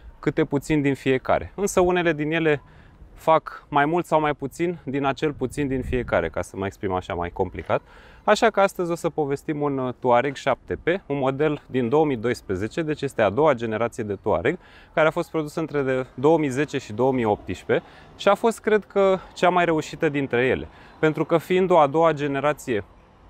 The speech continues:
a corectat hibe care poate erau prezente la prima generație, a mai perfecționat niște mecanisme, a adăugat niște opționale în plus, e o mașină mai actuală, dar nici nu este atât de complexă și scumpă ca cea nouă.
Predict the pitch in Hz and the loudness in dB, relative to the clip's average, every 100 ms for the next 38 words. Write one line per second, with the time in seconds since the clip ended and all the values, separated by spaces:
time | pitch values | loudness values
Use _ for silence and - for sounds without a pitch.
0 | - - - - 135 - 139 - 156 - | -20 -20 -20 -2 0 2 0 2 0 0
1 | - 143 127 120 107 - - 127 120 120 | -8 -6 -2 -2 -4 -6 2 2 2 0
2 | 117 - _ _ 202 190 165 160 147 139 | -2 -6 _ _ 0 2 2 0 -2 -6
3 | 147 139 117 127 123 113 104 104 120 - | -4 -2 -2 -2 -4 -4 -4 -2 -2 -2
4 | 117 110 107 101 107 - 104 117 110 - | -4 -4 -6 -8 -12 -8 -4 -4 -4 -6
5 | 104 95 101 82 87 90 117 - - - | -6 -4 -4 -4 -8 -6 -8 -8 -20 -20
6 | - _ 165 170 170 175 175 175 - 165 | -20 _ 4 4 4 2 2 0 -2 -4
7 | 147 160 143 139 127 113 143 185 - - | -4 -4 2 2 2 -4 -6 -6 -6 -14
8 | - - 160 147 - 156 143 127 113 - | -18 -6 0 0 0 -4 -2 -2 -2 -2
9 | 101 90 147 - - - 196 208 220 214 | -2 0 -2 -8 -18 0 2 2 0 0
10 | 196 185 165 180 175 165 170 151 156 151 | 0 0 0 0 -4 -2 -4 -2 -6 -8
11 | 147 - 127 - 156 139 135 - 127 127 | -12 -12 -12 -8 -6 -4 -4 2 2 2
12 | - - 127 123 85 - | -4 -2 -2 0 -4 -6